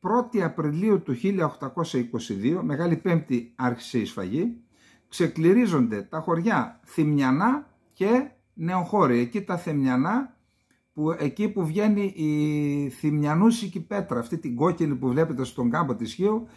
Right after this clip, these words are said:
είναι Θυμιανούσικη πέτρα. Ακολούθως τα τουρκικά στίφη στράφηκαν κατά της μονής του Αγίου Μινά, αλλά δεν μπόρεσαν να, το εκ-, να την εκπορθήσουν. Οι μο-, οι μονές τότε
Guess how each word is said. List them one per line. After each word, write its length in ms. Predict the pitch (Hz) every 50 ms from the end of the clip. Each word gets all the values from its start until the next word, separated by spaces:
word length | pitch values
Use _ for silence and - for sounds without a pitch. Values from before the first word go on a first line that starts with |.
| - - _
είναι 240 | - 151 170 196 185
Θυμιανούσικη 720 | 175 180 160 151 147 151 160 175 185 170 - - 123 - 139
πέτρα. 440 | 127 143 127 - - - - - - _ _ _ _ _ _ _ _ _ - - - - - - - - - -
Ακολούθως 520 | - 151 127 - 156 151 190 233 240 233 233
τα 120 | 233 220
τουρκικά 420 | - 180 151 - 156 - - 220
στίφη 280 | 190 - - 226 214 220
στράφηκαν 540 | - - 202 214 214 - 202 208 214 208 202
κατά 260 | 190 175 - 208 208
της 160 | 196 185 -
μονής 340 | 196 175 175 190 208 202 202
του 100 | - 202
Αγίου 280 | 175 170 170 196 196 190
Μινά, 420 | 185 185 185 170 123 98 - - - _ - _ _ _ _ _
αλλά 220 | - 131 131 139
δεν 160 | 143 190 233 233
μπόρεσαν 400 | 240 247 233 202 - - 160 143
να, 140 | 135 123
το 80 | 120 135
εκ-, 200 | 127 120 - -
να 160 | 139 131 117
την 180 | - - 131 123
εκπορθήσουν. 760 | 113 117 - - 110 - - - 101 87 - 101 95 95 - - -
Οι 120 | - 156 143
μο-, 200 | 135 131 131 127
οι 120 | 139 147 139
μονές 440 | 131 127 127 135 165 190 190 -
τότε 460 | - 143 127 120 - - 185 214 240